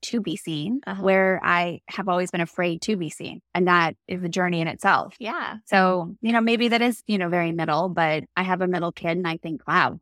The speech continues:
Speaker 1: we're not at all the same." My middle
Speaker 2: <laughs>
Speaker 1: kid thinks she's my mom from, like, in this life, and she probably was in a past life, and it's, like, the strangest thing. Like, I'll say to her, "Sophia, watch how you cross the street." And she looks at me and she's like, "You watch how you cross the street." And I'm like, "What?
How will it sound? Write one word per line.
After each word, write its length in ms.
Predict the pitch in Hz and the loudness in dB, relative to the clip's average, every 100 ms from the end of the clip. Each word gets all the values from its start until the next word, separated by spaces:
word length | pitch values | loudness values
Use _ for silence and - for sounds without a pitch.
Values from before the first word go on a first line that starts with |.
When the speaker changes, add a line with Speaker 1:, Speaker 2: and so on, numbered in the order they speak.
| - | -4
Speaker 1:
we're 80 | |
not 160 | 180 165 | -2 0
at 80 | 143 | 4
all 120 | 208 | 6
the 120 | 151 | 4
same." 260 | - 123 - - | -2 -10 -10 0
My 160 | 208 | 2
middle 220 | 220 208 | 4 2
Speaker 2:
<laughs> 0 | |
Speaker 1:
kid 200 | 180 185 | 0 -2
thinks 200 | 170 165 - | -2 -4 -4
she's 180 | 175 | -6
my 380 | 165 151 151 151 - | -4 -4 -4 -6 -2
mom 460 | 170 196 165 151 | 4 4 4 -2
from, 280 | - 170 175 | -2 0 2
like, 300 | 160 151 147 - | 0 0 -2 -4
in 140 | 190 | 0
this 220 | 185 - - | 2 0 4
life, 320 | 208 220 233 | 4 4 0
and 240 | - 185 165 | -2 -2 -2
she 80 | - | 2
probably 220 | 190 185 | 2 4
was 160 | 196 | 0
in 80 | 190 | 0
a 40 | 170 | 0
past 320 | 185 214 - | 2 2 4
life, 220 | 220 220 | 2 2
and 120 | 175 | -2
it's, 120 | 160 - | -8 -4
like, 140 | 180 | -4
the 80 | 185 | -4
strangest 420 | - 190 185 180 | -4 -4 -4 -4
thing. 280 | 196 160 131 _ _ 339 - - | 0 0 -2 _ _ -6 -6 0
Like, 120 | 359 202 | 2 4
I'll 120 | 202 | 4
say 160 | 214 | 2
to 60 | 208 | 0
her, 140 | 202 190 | 0 0
"Sophia, 540 | 208 190 226 208 175 - - | 0 2 6 6 4 -2 -4
watch 280 | 196 202 - | 2 2 2
how 80 | |
you 100 | 208 | -2
cross 280 | 202 190 190 | -2 -2 -4
the 80 | 190 | -8
street." 240 | - 214 | -6 -2
And 100 | 190 185 | -2 -4
she 120 | 190 | -8
looks 240 | 196 - | -10 -12
at 80 | 190 | -12
me 100 | 185 | -10
and 100 | 185 | -8
she's 200 | - 185 | -8 -2
like, 160 | 185 - _ | -2 -4 _
"You 340 | - 165 226 | -8 0 2
watch 480 | 254 185 87 - - | 4 2 0 -6 -14
how 140 | - 156 | -10 -4
you 180 | 175 202 | 0 0
cross 300 | - 107 - | 0 -2 -4
the 80 | |
street." 320 | - - - - - - _ _ _ | -20 -20 -14 -10 -10 -12 _ _ _
And 140 | - 196 | -2 2
I'm 40 | |
like, 220 | 202 196 - _ | 2 0 -4 _
"What? 180 | 247 | 2